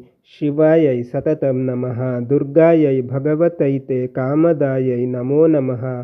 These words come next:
नमः शिवायै शान्त्यते विद्यायै मोक्षदे नमः। विश्वव्याप्ते जगन्माता जगद्दात्रै नमः शिवे। सुबाहुविना स्तुतियिन्दा सुप्रीतळादा दुर्गादेवियो सुबाहु महाराजा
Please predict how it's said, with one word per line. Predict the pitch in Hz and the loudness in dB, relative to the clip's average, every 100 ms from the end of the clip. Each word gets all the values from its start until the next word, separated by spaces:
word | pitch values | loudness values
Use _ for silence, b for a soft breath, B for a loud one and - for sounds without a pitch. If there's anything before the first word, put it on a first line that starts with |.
| - b b | -14 b b
नमः | 139 139 165 | -6 -2 -2
शिवायै | 165 - 143 135 139 135 131 127 123 | -2 -6 -4 -2 0 0 0 0 -2
शान्त्यते | 131 - 131 147 165 156 - 135 127 127 b b _ | -4 -6 -4 -2 0 -2 -2 -4 -4 -6 b b _
विद्यायै | 131 143 135 151 165 170 151 131 | -6 -4 -2 2 4 4 2 2
मोक्षदे | 127 131 147 147 165 151 135 127 | 0 0 -2 -4 -6 -2 -2 -2
नमः। | 131 127 120 135 127 127 b b _ | -4 -6 -6 -6 -6 -8 b b _
विश्वव्याप्ते | 143 139 180 175 160 143 131 - 131 127 | -8 -4 4 6 6 2 0 -4 -2 -2
जगन्माता | 123 131 127 160 165 151 127 123 127 127 123 127 | -2 -2 2 2 4 2 0 -2 -4 -2 -4 -4
जगद्दात्रै | 135 131 156 143 139 127 127 127 123 | -4 0 0 0 -2 -2 -2 -2 0
नमः | 123 127 143 | 0 0 -2
शिवे। | - - 120 120 117 - b b _ | -4 -6 -2 0 0 -4 b b _
सुबाहुविना | 156 147 165 170 160 151 143 131 123 | -2 2 4 4 2 2 2 2 -2
स्तुतियिन्दा | 120 139 139 160 147 131 120 117 | -4 -6 0 2 2 0 -2 -2
सुप्रीतळादा | 143 131 160 160 160 156 143 127 120 120 | -4 -4 0 0 2 2 2 0 -2 -4
दुर्गादेवियो | 113 127 120 151 160 135 120 113 117 151 143 B B B _ - | -2 -6 -2 2 2 2 -2 -2 0 0 0 B B B _ -6
सुबाहु | 147 156 165 151 | 0 2 2 2
महाराजा | 156 127 131 127 120 117 117 | 2 2 -2 -2 -4 -2 -4